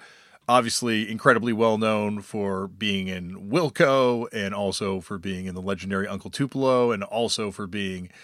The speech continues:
a member of Golden Smog and, and, you know, being a writer and just being,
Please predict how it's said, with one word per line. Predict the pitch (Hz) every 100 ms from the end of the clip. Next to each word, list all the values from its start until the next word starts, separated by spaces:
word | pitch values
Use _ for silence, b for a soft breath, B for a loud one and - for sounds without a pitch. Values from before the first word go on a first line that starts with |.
| B B B
a |
member | 104 101 98
of | 92
Golden | 85 101 98 90
Smog | - 160 147 131 131
and, | 104 95 98
and, | 95 90 92 -
you | 98
know, | 90
being | 87 117
a | 92
writer | 104 170 170 151 147 139 131
and | 104 98 92 92 B B B B
just | - 165 -
being, | 170 151 127 120